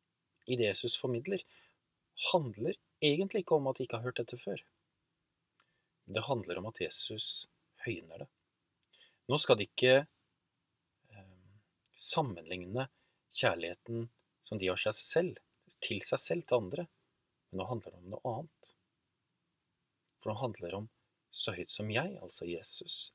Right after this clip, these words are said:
har elsket dere, skal dere elske hverandre. Ikke bare så høyt du elsker deg selv.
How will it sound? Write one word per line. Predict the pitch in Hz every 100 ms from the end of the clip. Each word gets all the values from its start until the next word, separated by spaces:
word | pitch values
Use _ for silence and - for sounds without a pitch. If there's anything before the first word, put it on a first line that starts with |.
| _
har | - 123
elsket | - - -
dere, | - - _ _ _ _ _ _ _ _ _ -
skal | - 95
dere | 90 87
elske | - 95
hverandre. | 95 90 - -
Ikke | - 156 175
bare | 123 -
så | 107 92
høyt | 92
du | -
elsker | 95 - -
deg | -
selv. | - 214 190